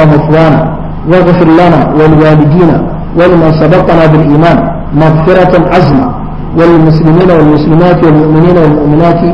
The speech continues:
الأحياء منهم والأموات الأحياء حاء يرى السكون بين الفتاة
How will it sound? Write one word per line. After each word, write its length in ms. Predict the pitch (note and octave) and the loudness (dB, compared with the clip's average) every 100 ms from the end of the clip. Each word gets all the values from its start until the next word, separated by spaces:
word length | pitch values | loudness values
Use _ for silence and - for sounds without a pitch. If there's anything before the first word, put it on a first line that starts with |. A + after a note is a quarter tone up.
| - | -2
الأحياء 640 | D#3+ D3+ C#3+ - D#3+ F3 F3+ | -2 -2 -4 -2 0 0 2
منهم 340 | D#3+ F3+ F#3 E3 | 2 0 0 -2
والأموات 500 | D#3 D3+ D3 D#3+ D3+ - - - - | -2 0 0 0 -2 -4 -8 -10 -6
الأحياء 1160 | F3 F3 E3+ E3+ G#3+ G#3+ G#3 - D#3+ E3 F3+ - - - - - | -2 0 -2 -2 -2 -2 -2 -4 -2 0 2 0 -2 -4 -8 -10
حاء 340 | - F#3 G#3+ G#3+ G#3+ G#3 - - | -4 -2 2 2 0 -2 -6 -8
يرى 240 | E3+ F#3 F3 | -4 0 0
السكون 420 | C#3+ - D#3+ C3+ A2 - - - - - - - - - - - - - - | 0 0 0 0 -2 -6 -10 -12 -12 -12 -12 -12 -10 -12 -12 -12 -12 -12 -6
بين 200 | C#3 E3 | -2 0
الفتاة 480 | E3 C#3+ C#3+ E3 D3+ | 0 0 -2 -2 0